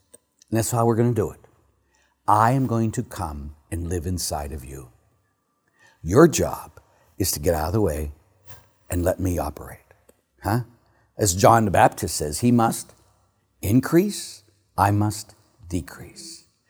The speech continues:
And so that's humility. Humility is necessary to stir the Spirit within you. Huh? They gave you my book, Surrender, <laughs> you know. And when you, when you see it,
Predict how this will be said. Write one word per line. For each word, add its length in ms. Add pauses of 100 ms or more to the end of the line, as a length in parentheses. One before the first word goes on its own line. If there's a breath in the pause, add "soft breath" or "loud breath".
(200 soft breath)
And 140
so 420
that's 280
humility. 840
Humility 840
is 140
necessary 920 (440 soft breath)
to 140
stir 420
the 100
Spirit 520
within 340
you. 180 (320)
Huh? 180 (380 soft breath)
They 100
gave 300
you 120
my 180
book, 360
Surrender, 580 (140)
<laughs> 100
you 180
know. 240 (240 loud breath)
And 200
when 120
you, 140
when 120
you 100
see 320
it, 240